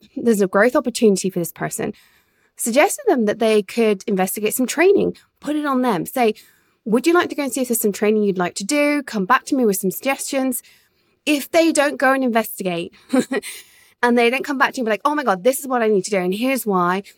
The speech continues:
that's a massive red flag to me. This person isn't ready, willing, and excited to grow into this role you need them to be stepping up into.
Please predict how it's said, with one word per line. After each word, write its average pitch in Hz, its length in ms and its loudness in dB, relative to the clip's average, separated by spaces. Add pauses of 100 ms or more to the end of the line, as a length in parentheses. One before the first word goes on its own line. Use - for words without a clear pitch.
(120)
that's 214 180 -2
a 208 40 0
massive 202 420 0
red 170 180 -2
flag 160 220 -6
to 202 100 -12
me. - 200 -10 (340)
This 226 160 2
person 247 340 0
isn't 185 240 0
ready, 240 380 0
willing, 220 340 0
and 208 100 0
excited 190 500 -6
to - 60 -16
grow 180 440 2
into 196 200 0
this - 240 -6
role 170 160 0
you 180 140 0
need 165 180 -4
them 170 80 -6
to - 100 -16
be 165 100 -16
stepping - 340 -8
up - 140 -16
into. - 320 -12